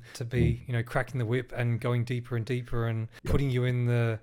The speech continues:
Speaker 1: putting you in the
Speaker 2: Yeah,
Speaker 1: ship,
Speaker 2: like
Speaker 1: but then
Speaker 2: a
Speaker 1: holding you, <laughs> like, so
Speaker 2: un-, under the
Speaker 1: perfectly.
Speaker 2: water.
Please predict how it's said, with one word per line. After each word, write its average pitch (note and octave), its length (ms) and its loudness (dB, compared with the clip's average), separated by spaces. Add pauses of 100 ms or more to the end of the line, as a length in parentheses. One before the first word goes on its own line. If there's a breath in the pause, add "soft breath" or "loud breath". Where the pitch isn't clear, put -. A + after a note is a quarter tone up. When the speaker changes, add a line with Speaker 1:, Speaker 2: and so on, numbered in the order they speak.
Speaker 1:
putting C#3 260 0
you C3 80 0
in B2 80 0
the A#2+ 60 2
Speaker 2:
Yeah, - 160 2
Speaker 1:
ship, C#3+ 100 4
Speaker 2:
like E3+ 120 6
Speaker 1:
but B2 60 -4
then - 120 2
Speaker 2:
a A2+ 40 -4
Speaker 1:
holding B2+ 320 -2
you, A#2+ 360 0
<laughs> - 80 -10
like, - 500 6 (100)
so - 160 4
Speaker 2:
un-, E2+ 120 6
under F3 80 6
the D3+ 100 4
Speaker 1:
perfectly. C#3 640 10
Speaker 2:
water. E3 360 10